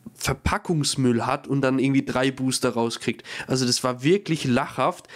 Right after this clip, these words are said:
Du hast so einen ganzen grünen Container vollgekriegt für ein Display Ghost from the Past irgendwie. Ich find's jetzt aber cool, ne, dass du jetzt weniger Packs hast, so aber mehr Karten. Ähm, ist jetzt nicht der Main-Grund, aber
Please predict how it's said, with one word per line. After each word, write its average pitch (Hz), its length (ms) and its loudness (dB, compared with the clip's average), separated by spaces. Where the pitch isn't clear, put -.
Du 131 100 4
hast 139 120 2
so 151 60 4
einen 147 140 4
ganzen 165 680 0
grünen 170 340 2
Container 151 500 2
vollgekriegt 147 560 0
für - 200 -2
ein 143 260 0
Display 139 440 2
Ghost 135 320 2
from 123 140 4
the 113 80 -2
Past 135 400 -4
irgendwie. 113 420 4
Ich 143 140 -2
find's 185 220 2
jetzt 175 160 0
aber 131 300 0
cool, 180 320 6
ne, 151 220 2
dass 143 180 -2
du 131 80 0
jetzt - 320 -2
weniger 123 400 0
Packs 175 380 -2
hast, 160 200 -2
so 143 120 4
aber 127 140 2
mehr 113 160 0
Karten. 143 520 0
Ähm, 127 300 2
ist 143 180 2
jetzt 147 160 0
nicht 147 180 2
der 123 80 2
Main-Grund, 185 600 2
aber 165 460 0